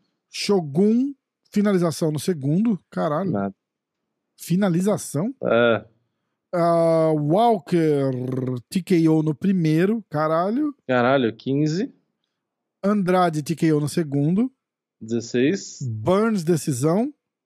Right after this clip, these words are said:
Speaker 2: Dezessete.
Speaker 1: Figueiredo e Glover.
Speaker 2: Caralho. Nossa, podia ter ganho.
Speaker 1: <laughs> Caralho, né? Caralho. É, vamos lá. Próxima, José Pedro Maria.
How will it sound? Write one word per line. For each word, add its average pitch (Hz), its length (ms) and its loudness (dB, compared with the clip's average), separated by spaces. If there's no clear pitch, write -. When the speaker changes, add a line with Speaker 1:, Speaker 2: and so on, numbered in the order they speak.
Speaker 2:
Dezessete. 120 840 -2
Speaker 1:
Figueiredo 190 840 2
e 180 80 -4
Glover. 131 440 -2
Speaker 2:
Caralho. 135 1160 0
Nossa, 170 460 4
podia 151 300 0
ter 185 240 2
ganho. 170 400 0
Speaker 1:
<laughs> - 20 -4
Caralho, 147 720 0
né? 143 200 -2
Caralho. 117 800 -4
É, 131 560 -2
vamos 143 240 -4
lá. 104 240 -6
Próxima, 139 720 -2
José 139 320 -2
Pedro 160 320 -4
Maria. 131 680 -2